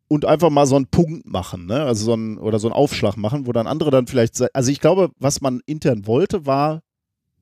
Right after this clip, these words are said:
zeigt uns mal, dass es dafür ein Publikum oder dass es dafür Interesse gibt.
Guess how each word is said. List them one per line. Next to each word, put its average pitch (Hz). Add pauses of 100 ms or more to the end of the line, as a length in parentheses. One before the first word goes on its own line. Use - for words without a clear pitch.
(140)
zeigt 151
uns -
mal, 127
dass 120
es 117
dafür 110
ein 104
Publikum 151
oder 117 (460)
dass 110
es 107
dafür 110
Interesse 98
gibt. -